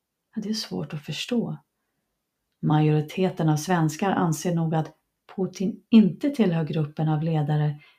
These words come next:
vi tror vill världen gott. I alla fall inte världen utanför Rysslands gränser. Och det vi kan anta är att Ryssland skiljer sig från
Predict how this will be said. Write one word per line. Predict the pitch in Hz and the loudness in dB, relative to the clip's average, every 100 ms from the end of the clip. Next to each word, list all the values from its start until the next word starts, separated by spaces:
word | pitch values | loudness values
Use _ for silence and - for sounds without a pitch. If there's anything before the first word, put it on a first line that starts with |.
| _ | _
vi | 156 165 | 0 0
tror | 151 - 202 165 160 - | 0 0 0 2 -2 -4
vill | 160 151 | -2 0
världen | 147 147 143 147 143 - | 2 2 0 -2 -4 -6
gott. | 202 156 - - - _ _ _ _ _ _ | -8 -8 -10 -20 -20 _ _ _ _ _ _
I | 170 | -4
alla | 151 | -4
fall | 143 160 156 | -2 -2 0
inte | 147 147 | 0 0
världen | 147 151 147 143 147 | 0 2 2 4 4
utanför | 143 143 143 151 | 2 0 -2 0
Rysslands | 151 147 156 147 | -2 -2 -2 -2
gränser. | 165 160 143 143 - 160 156 _ _ _ _ _ _ _ _ _ _ _ - | -2 0 0 -2 -6 -6 -8 _ _ _ _ _ _ _ _ _ _ _ -10
Och | 156 | 0
det | 151 | 2
vi | 151 | 2
kan | 151 156 | 2 2
anta | 160 147 143 208 180 | 4 2 0 0 0
är | 156 | 2
att | 156 156 - - - _ | 0 -2 -8 -20 -20 _
Ryssland | 151 170 151 - 190 190 | -4 -2 0 -2 -4 -4
skiljer | - 180 196 220 | 0 0 4 2
sig | 220 202 | 2 -6
från | - 160 156 | -4 -2 -2